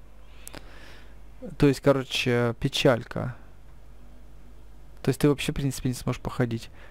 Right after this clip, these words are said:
Он тебя бьет, потому что он ходит первым. И потом еще щ-, прилетает сразу мгновенная непобедимость. Если ты его ударил, то получил контратаку.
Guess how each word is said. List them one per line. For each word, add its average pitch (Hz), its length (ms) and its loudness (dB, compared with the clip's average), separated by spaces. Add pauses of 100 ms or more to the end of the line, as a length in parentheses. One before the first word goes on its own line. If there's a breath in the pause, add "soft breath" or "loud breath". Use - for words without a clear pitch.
(260 soft breath)
Он 156 220 6
тебя 139 460 8
бьет, 139 560 6 (1600)
потому 135 300 4
что - 160 2
он 131 40 2
ходит 131 420 2
первым. 156 480 8 (280)
И 135 140 6
потом 143 360 6
еще 135 880 6
щ-, - 360 -6
прилетает 131 540 8
сразу 135 280 2
мгновенная 135 420 4
непобедимость. 135 680 2
Если 135 180 2
ты 139 140 4
его 135 160 6
ударил, 135 320 8
то 127 100 -4
получил 127 340 2
контратаку. 123 640 0